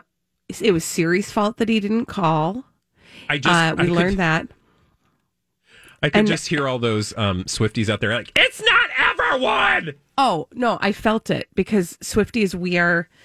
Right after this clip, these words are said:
Speaker 1: we are actually all connected by an invisible thread. And if you're
Speaker 2: Of
Speaker 1: a
Speaker 2: lies.
Speaker 1: Swiftie,
Speaker 2: What?
Speaker 1: stop. If you're a Swiftie, you know that that is a Taylor Swift song.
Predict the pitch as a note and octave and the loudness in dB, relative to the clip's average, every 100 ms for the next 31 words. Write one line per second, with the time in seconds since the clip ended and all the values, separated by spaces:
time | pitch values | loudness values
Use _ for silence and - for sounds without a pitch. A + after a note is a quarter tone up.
0 | _ _ _ _ - _ - F#3 F3+ E3 | _ _ _ _ -20 _ -2 2 4 2
1 | F3 D#3 - - E3 D#3 D3+ D#3+ F3 D#3 | 0 -6 -6 -4 0 0 0 -2 -2 -4
2 | D3 E3 D#3 D3+ D3+ D3 C#3 D3+ C#3 - | -4 -2 0 0 0 0 -2 -4 -4 0
3 | C#3 D3 F#3+ - _ _ - E3+ D#3+ F3 | 2 2 -2 -8 _ _ -2 0 2 2
4 | D#3 - E3 D#3 G3 G3 - - _ _ | 0 2 0 0 0 2 0 -4 _ _
5 | _ _ _ _ - - C#3 C#3 B3 _ | _ _ _ _ -20 -4 0 0 -2 _
6 | F#3 - F3 - D#3+ C#3+ G#3 G#3+ D#4+ _ | -4 0 0 0 -2 -2 -2 -2 -2 _
7 | _ _ _ - F#3 E3 D#3 F#3+ D#3+ D#3 | _ _ _ 0 2 4 2 0 0 0
8 | E3 - - - C#3 F3+ G#3+ D#3+ C#3 - | -2 -6 -10 -4 -2 -2 -2 -6 -6 -6
9 | B2+ A#3 | -6 -6